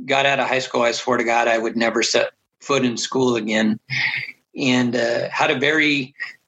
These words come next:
very simple plan in life. And that was I was going to become a rock star and marry a supermodel. So off to Hollywood I went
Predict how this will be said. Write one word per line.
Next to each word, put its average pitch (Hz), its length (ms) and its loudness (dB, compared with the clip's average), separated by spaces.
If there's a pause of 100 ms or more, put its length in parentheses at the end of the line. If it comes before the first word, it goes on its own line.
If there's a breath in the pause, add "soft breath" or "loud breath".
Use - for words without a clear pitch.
very 139 300 2
simple 135 400 0
plan 123 380 0
in 113 120 -2
life. 113 440 -2 (120)
And 123 180 0
that 131 160 0
was 131 240 0
I 127 120 2
was 147 160 -2
going 147 260 0
to 131 80 2
become 127 320 0
a 117 100 0
rock 120 300 0
star 190 500 -2 (540 loud breath)
and 131 400 0
marry 131 360 2
a 143 40 2
supermodel. 117 680 0 (300)
So - 580 0
off 147 200 0
to 180 60 2
Hollywood 147 480 2
I 127 120 2
went 117 500 -2